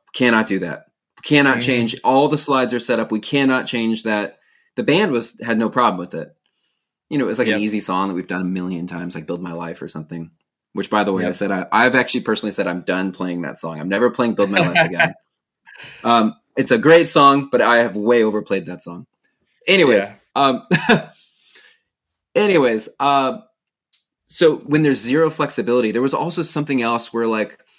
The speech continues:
Speaker 1: just something in the middle of the set was like, "You know what? We need to do, like, that chorus, like, two more times."
Speaker 2: Yep.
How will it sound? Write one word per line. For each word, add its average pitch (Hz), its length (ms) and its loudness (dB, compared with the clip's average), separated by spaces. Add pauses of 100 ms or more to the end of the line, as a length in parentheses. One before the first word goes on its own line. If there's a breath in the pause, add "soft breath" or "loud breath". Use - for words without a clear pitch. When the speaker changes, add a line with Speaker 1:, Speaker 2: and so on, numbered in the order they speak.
(400 soft breath)
Speaker 1:
just 180 220 -6
something 196 300 -2
in 160 80 0
the 139 60 4
middle 127 240 2
of 113 40 -4
the 117 80 -4
set 117 300 -4
was 113 120 -8
like, 110 120 -8
"You 151 80 -4
know 160 60 -4
what? 156 100 -8
We 143 100 -6
need 196 140 -6
to 131 60 -4
do, 117 200 -2
like, 107 180 -2
that 95 160 -8
chorus, 95 420 -6
like, - 120 -14
two - 140 -10
more 85 160 -10
times." - 460 -20 (680)
Speaker 2:
Yep. 110 300 -8